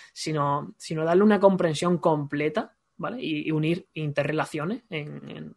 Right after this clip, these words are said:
momentos patológicos o en cualquier otro aspecto de la vida. Se acerca también referentes en salud, en salud intestinal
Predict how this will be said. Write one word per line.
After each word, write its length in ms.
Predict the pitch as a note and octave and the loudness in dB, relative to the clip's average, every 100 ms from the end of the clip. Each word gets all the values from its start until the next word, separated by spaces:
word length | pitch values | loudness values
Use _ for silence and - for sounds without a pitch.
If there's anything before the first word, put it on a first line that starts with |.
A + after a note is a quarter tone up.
| _ | _
momentos 400 | D3 C3 D3 C#3+ | -16 -12 -10 -8
patológicos 760 | D#3 - D#3 F3+ D#3+ E3+ D#3+ - - - _ | -8 -4 2 2 0 -4 -6 -8 -20 -20 _
o 100 | D#3 | -8
en 120 | D3 | -6
cualquier 360 | C#3 C#3 - D3 | -4 -4 -2 -2
otro 380 | D3 D3 C3+ - _ - - | -2 -2 -4 -6 _ -12 -10
aspecto 360 | D#3 D3 E3 | -6 -4 -2
de 80 | D3 | -4
la 120 | C3+ | -2
vida. 260 | C#3+ G3 - _ _ - - - - _ | -2 -2 -4 _ _ -20 -20 -20 -20 _
Se 160 | - | -6
acerca 280 | E3+ F#3 G3 | 0 4 6
también 640 | A3 G3+ G3 G#3+ G3+ D#3 C#3+ _ | 6 8 8 8 6 2 -6 _
referentes 1120 | - E3 F3+ E3+ E3+ E3+ G#3 G3+ D3+ C3 - - G#3+ - | -4 2 4 2 2 6 6 4 -2 -4 -8 -14 -18 -10
en 320 | G3+ E3+ D#3 | -4 -2 -4
salud, 480 | - E3 E3+ G3 D#3+ - _ | -2 2 4 4 2 -4 _
en 140 | D#3+ | -6
salud 260 | D3+ E3 E3+ | -4 0 2
intestinal 800 | F3 E3+ F3 - D#3+ D3 E3+ C4 | 2 0 -4 -6 -4 -2 -2 -4